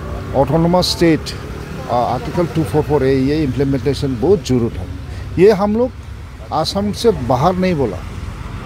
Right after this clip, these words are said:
state within state इसके लिए है, इसलिए ये implementation बहुत ज़रूरत है। इसलिए क्योंकि हम लोग का ये implementation नहीं होने से तो हम लोग को six schedule का जो पावर तो कमती होते ही जाता,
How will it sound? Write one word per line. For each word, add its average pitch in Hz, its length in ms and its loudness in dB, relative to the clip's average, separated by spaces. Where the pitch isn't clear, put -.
state 240 340 2
within 196 380 2
state - 440 0
इसके - 240 -4
लिए 143 180 2
है, 135 220 -2
इसलिए 196 400 -2
ये 170 260 0
implementation 147 640 0
बहुत 151 220 2
ज़रूरत 131 320 4
है। - 140 -8
इसलिए 185 340 0
क्योंकि 208 280 -2
हम 156 380 0
लोग 202 120 2
का 220 120 2
ये 196 200 2
implementation 180 640 -2
नहीं 170 220 2
होने 170 220 0
से - 140 -6
तो 160 80 -4
हम 139 180 -2
लोग 147 80 -2
को 160 340 0
six - 280 -4
schedule 147 260 0
का 147 160 -2
जो 127 180 0
पावर 120 360 4
तो 139 100 0
कमती 127 240 2
होते 120 240 2
ही 151 60 2
जाता, 127 340 -2